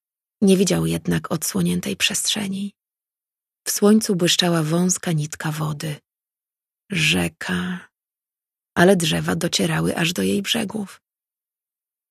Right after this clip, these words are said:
Aerowóz przechylił się, zmieniając kierunek. Gdy kapsuła ustawiła się bokiem do wiatru, lot stał się wolniejszy i bardziej niespokojny. Żołądek podszedł Tajenowi do gardła, gdy szybko zaczęli się obniżać.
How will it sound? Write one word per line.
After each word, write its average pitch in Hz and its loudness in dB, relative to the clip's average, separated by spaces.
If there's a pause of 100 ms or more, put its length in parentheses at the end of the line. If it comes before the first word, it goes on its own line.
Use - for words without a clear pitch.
(140)
Aerowóz 180 6
przechylił 196 2
się, 185 2
zmieniając 160 4
kierunek. 147 -4 (600)
Gdy 180 6
kapsuła 190 4
ustawiła 175 2
się 170 2
bokiem 180 2
do 165 4
wiatru, 185 2 (520)
lot 185 6
stał 196 2
się 190 2
wolniejszy 175 2
i 202 -2
bardziej 170 0
niespokojny. 165 -2 (1200)
Żołądek 170 6
podszedł 160 2
Tajenowi 160 2
do 160 2
gardła, 160 2
gdy 160 0
szybko - 0
zaczęli 156 0
się - -2
obniżać. 160 -2